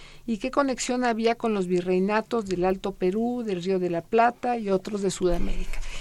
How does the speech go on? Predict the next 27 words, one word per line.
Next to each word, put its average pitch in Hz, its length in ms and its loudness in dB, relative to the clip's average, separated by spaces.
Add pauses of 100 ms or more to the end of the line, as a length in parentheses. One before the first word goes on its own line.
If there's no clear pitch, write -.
(120)
Y 330 180 6
también 240 720 2
Josefina 226 800 -6
Cruz, 226 440 -6
del 190 200 -6
municipio 185 580 -4
de 240 60 -4
Huitzilucan, 226 800 -6 (520)
pregunta 262 760 0 (100)
cómo 220 200 0
está 220 260 0
la 233 140 0
salud 208 360 -4
del 196 200 0
maestro 196 480 -2
Hernando 190 360 -2
Luján. 240 380 -2
Ahorita 185 380 -2
le 208 160 -2
contesto 277 680 -4 (320)
qué 254 140 -2
fin 247 240 -2
tenían 220 460 2
las 196 200 -4
logias, 254 600 2 (300)
qué 233 120 0
perseguían, 196 800 -2